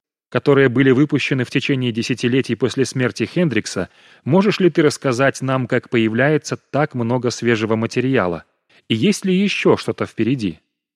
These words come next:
Есть много часов материала, слава богу, пленка постоянно крутилась. На протяжении многих лет мы находили невероятные вещи, которые никогда не звучали раньше.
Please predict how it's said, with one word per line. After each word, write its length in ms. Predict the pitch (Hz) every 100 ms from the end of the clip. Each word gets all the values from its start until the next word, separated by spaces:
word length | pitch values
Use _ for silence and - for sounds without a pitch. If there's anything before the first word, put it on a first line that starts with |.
| _ _ _ _ _ _
Есть 380 | - 113 240 -
много 340 | 165 170 185 175
часов 400 | 165 - 185 -
материала, 600 | 107 110 101 98 90 85
слава 360 | - 110 92
богу, 380 | 95 147 139 98
пленка 400 | - 110 139 120
постоянно 540 | - - 110 110 104
крутилась. 640 | 107 131 123 120 90 - - _ _ - _
На 100 | 127
протяжении 520 | 160 156 180 190 180
многих 420 | 175 180 165 165
лет 220 | 175 202 143
мы 100 | 139
находили 460 | 131 131 131 147
невероятные 680 | 139 135 139 131 127 127 117
вещи, 440 | 113 135 175 -
которые 420 | 123 113 123 120 113
никогда 400 | 117 113 107 120
не 100 | 143
звучали 440 | 104 107 117 107
раньше. 500 | 113 107 90 - -